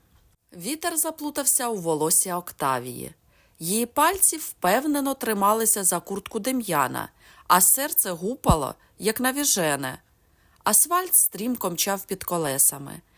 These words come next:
Світ розмивався перед очима. Та їй ані трішечки не було лячно. Вона вперше їхала з кимось ось так на байку. Зазвичай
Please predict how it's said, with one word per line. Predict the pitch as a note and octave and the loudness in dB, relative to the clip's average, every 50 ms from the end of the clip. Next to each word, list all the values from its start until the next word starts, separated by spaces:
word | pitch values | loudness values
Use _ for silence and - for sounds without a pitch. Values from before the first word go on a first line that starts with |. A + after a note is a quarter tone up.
| _ - _ _ | _ -20 _ _
Світ | - - - - F#3 G#3+ D4 D#4 - | 0 2 2 2 2 0 -4 -4 -4
розмивався | A#3+ G#3+ F#3+ E3 F#3 F#3+ G3 F#3 A#3+ C4+ D4 - - A#3 G#3+ | -2 2 2 2 2 0 0 0 2 2 4 2 2 2 0
перед | - G#3+ A3 A3+ G#3+ A#3 | -2 -2 -2 -2 -2 -4
очима. | A3+ - - - - D#3 C#3+ C3+ C3+ C3+ - - _ _ _ _ _ _ _ _ _ _ | -2 -2 -2 -2 -2 -6 -8 -8 -8 -10 -10 -12 _ _ _ _ _ _ _ _ _ _
Та | - G3+ | -2 -2
їй | G#3 A3+ A#3+ B3+ - - | 0 0 -2 -2 0 2
ані | A#3 C4+ C4+ D4+ D#4 | 2 2 4 2 0
трішечки | D#4 - D4 B3+ - - F3+ - - - F3 | 0 -2 0 0 2 2 2 0 -2 0 -2
не | E3+ E3 | -2 -2
було | D3+ D#3+ F3+ F#3+ G#3+ G3+ | -2 -2 -2 -2 0 0
лячно. | F3+ C#3 - - - - - D3+ - - E3+ - _ _ _ _ _ _ _ _ _ _ - | 0 0 0 0 -2 -4 -4 -6 -8 -12 -14 -18 _ _ _ _ _ _ _ _ _ _ -4
Вона | F3+ G#3 B3+ C#4 | 0 4 4 4
вперше | C#4 - - - D4 D4 E4 F4 E4+ - - D#4+ D#4 | 2 2 -2 0 4 4 4 4 4 2 2 2 0
їхала | A#3+ G#3+ A3 A#3 - - B3 A3+ A3+ A3+ | 0 -2 -2 -2 0 0 2 2 4 4
з | - - - | 4 4 2
кимось | - G3+ G#3 G#3+ G#3 G#3 G#3 - - - | 0 -2 -2 -2 2 4 4 4 4 2
ось | G3 F#3+ F#3+ - - | 2 2 4 2 2
так | - E3+ F3 F3 - F#3 | 0 -2 -2 -2 -4 -4
на | F#3+ F#3+ F#3 | -4 -4 -2
байку. | F3 D3+ C#3 C3 - - - - - - - - _ _ _ _ _ _ _ _ - | 0 0 0 0 0 -4 -8 -12 -12 -12 -12 -14 _ _ _ _ _ _ _ _ 0
Зазвичай | - F#3+ G3 G3 - A3+ A#3+ - - - E4+ E4+ G4 G#4 G4 | 2 4 4 4 4 2 0 0 0 2 2 2 0 -2 -4